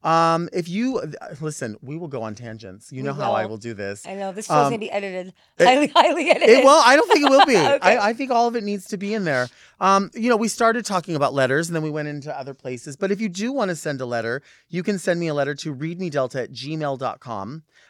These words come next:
Speaker 1: Um, and then the letters will get here, and they will filter their way through. I will tell you that if you send a Barnes and Noble gift card, I mean, it might make it to the top. I'm just saying.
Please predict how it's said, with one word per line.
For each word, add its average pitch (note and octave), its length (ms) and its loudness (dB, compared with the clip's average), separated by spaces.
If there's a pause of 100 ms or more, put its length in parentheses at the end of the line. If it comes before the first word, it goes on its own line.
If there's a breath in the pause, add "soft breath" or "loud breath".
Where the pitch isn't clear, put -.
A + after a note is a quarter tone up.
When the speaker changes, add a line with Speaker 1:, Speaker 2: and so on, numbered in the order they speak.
Speaker 1:
Um, B2 400 -2
and C3+ 100 -10
then B2 100 -12
the A#2 80 -10
letters A2 260 -12
will A2 80 -14
get B2 140 -18
here, A3 460 -6
and D#3 140 -10
they A#2+ 80 -10
will G#2 220 -8
filter A#2+ 380 -12
their G#2 220 -10
way G#2 200 -12
through. D#3 420 -8
I C#3 120 -4
will D3 180 -6
tell D#3 240 -10
you B2+ 180 -8 (300 soft breath)
that C3+ 140 -2
if C3+ 80 -8
you D#3+ 80 -6
send D#3 200 -6
a C3+ 40 -6
Barnes B2+ 360 -6
and C3+ 100 -8
Noble A2+ 260 -8
gift B2 300 -6
card, A2 340 0
I C#3 100 0
mean, C#3 140 -4
it F#2 80 -10
might C#3+ 260 -2
make C#3 180 -6
it C3 100 -6
to C3 60 -10
the A#2 100 -6
top. C3+ 260 0
I'm D#3 180 4
just D#3 200 -12
saying. C#3 580 -8